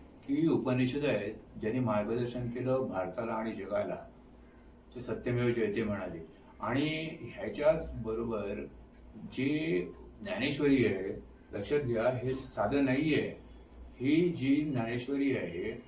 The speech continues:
ह्याच्यामधून हे सगळं मार्गदर्शन मिळते, पण हे वास्तव आहे. इथे ज्ञानेश्वरीमध्ये हा विश्वधर्म आहे, ह्याच्यामध्ये ते असं सरळ म्हणतात पसायदानात की "भूता परस्परे जडो मैत्र जीवांची".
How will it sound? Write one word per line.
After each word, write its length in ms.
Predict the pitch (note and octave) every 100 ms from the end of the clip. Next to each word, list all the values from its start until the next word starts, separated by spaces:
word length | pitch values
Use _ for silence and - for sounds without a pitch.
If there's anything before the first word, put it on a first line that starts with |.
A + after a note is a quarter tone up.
| - - - - -
ह्याच्यामधून 960 | G2+ G#2 C#3+ D3+ C3+ G#2 G#2 A2 C3+
हे 140 | B2 C3+
सगळं 420 | - B2 D3 D#3
मार्गदर्शन 640 | C#3 C3 C3+ C3 - B2+
मिळते, 420 | A#2+ G2+ - - - - - - - -
पण 100 | A#2+
हे 100 | C3+
वास्तव 460 | A#2+ G#2+ - G#2+
आहे. 220 | - - - - - C3
इथे 240 | D#3+ F3+
ज्ञानेश्वरीमध्ये 800 | D3 C3 C#3 C#3+ C#3+ C#3+ C3+ F3+
हा 120 | D#3+
विश्वधर्म 640 | C3+ C3 C3+ D3+ B2+ G#2 G2
आहे, 180 | G#2+
ह्याच्यामध्ये 500 | A2 G#2+ B2+ B2+ C3+
ते 40 | C3+
असं 320 | A2+ - B2
सरळ 320 | A2+ A#2 C#3
म्हणतात 320 | C#3 B2 A#2
पसायदानात 760 | A2 G#2 G2+ G2+ G2+ G#2 A#2 B2 -
की 60 | B2
"भूता 380 | G#2 G#2+ C3+
परस्परे 560 | C3 A#2+ A#2+ A#2+ C3 B2
जडो 340 | G#2 G2 C#3
मैत्र 360 | C#3 B2 A#2+ C3+
जीवांची". 580 | C3 C3 C3 B2 -